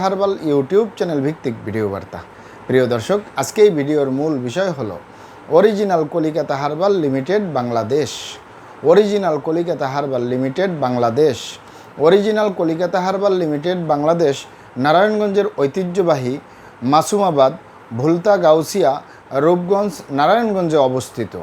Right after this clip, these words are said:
অরিজিনাল কলিকাতা হারবাল লিমিটেড বাংলাদেশ গণপ্রজাতন্ত্রী বাংলাদেশ সরকার কর্তৃক অনুমোদিত। অরিজিনাল কলিকাতা হারবাল লিমিটেড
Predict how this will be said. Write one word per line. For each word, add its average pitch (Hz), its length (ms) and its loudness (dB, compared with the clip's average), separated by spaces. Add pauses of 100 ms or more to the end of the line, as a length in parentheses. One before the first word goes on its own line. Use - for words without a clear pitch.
(1600)
অরিজিনাল 208 540 4 (100)
কলিকাতা 185 420 0
হারবাল 196 420 0
লিমিটেড 165 460 -2
বাংলাদেশ 151 460 2 (480)
গণপ্রজাতন্ত্রী 196 840 2
বাংলাদেশ 151 420 0 (100)
সরকার 151 280 -2
কর্তৃক 196 320 -2 (140)
অনুমোদিত। 170 520 0 (560)
অরিজিনাল 208 520 4
কলিকাতা 180 520 0
হারবাল 190 360 -2
লিমিটেড 170 360 -2